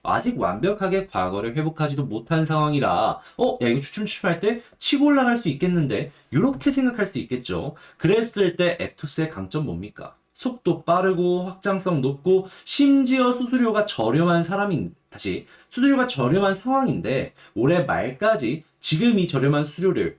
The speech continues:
십 분의 일 수준으로 줄이겠다라고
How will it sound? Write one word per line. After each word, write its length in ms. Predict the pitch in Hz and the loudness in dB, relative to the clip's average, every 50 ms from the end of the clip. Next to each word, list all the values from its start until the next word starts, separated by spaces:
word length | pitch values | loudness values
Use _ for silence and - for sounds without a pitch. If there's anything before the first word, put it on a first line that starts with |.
| _ _ _ | _ _ _
십 320 | - - - 220 - - | -12 -8 -8 -8 -8 -10
분의 460 | - 185 185 190 185 185 175 - - - | -8 -6 -2 0 2 2 2 0 -2 -4
일 280 | - 196 208 214 226 214 | -2 -2 -2 -2 -4 -6
수준으로 600 | - - 196 175 196 180 170 175 202 208 208 208 | -8 -6 -4 -2 0 2 4 4 4 4 4 2
줄이겠다라고 1120 | - - - - 151 - 233 233 233 - 214 208 208 165 113 - - - 170 214 240 233 | -2 -6 -2 0 0 0 0 -2 -2 0 0 2 2 2 0 -2 0 0 2 2 2 0